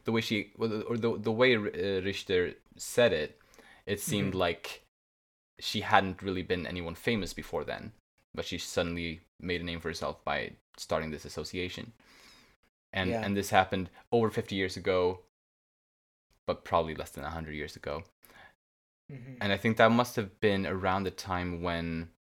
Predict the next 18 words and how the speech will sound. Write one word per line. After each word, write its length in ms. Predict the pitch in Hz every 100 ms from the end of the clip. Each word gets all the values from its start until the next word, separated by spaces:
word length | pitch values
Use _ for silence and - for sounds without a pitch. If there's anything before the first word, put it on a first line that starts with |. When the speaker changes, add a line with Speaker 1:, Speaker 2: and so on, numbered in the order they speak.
| - -
Speaker 1:
um, 420 | 85 80 76 -
or 80 | 95
probably 260 | - 101 90
shortly 380 | - 92 92
after, 520 | 90 104 - 90 80 - _ _ _ _ _ -
uh, 320 | 87 85 73 62 -
the 80 |
her-, 260 | 87 95 71
the 120 | 85
Party 380 | - - 90 90
of 120 | 82
Heroes 580 | 87 101 90 85 - - -
saved 240 | - 85
the 40 | 92
world. 320 | 123 85 - _ _ _ _ _ _ _ _ -
Speaker 2:
Yeah. 140 | 127
Speaker 1:
I 20 | 120
think 220 | -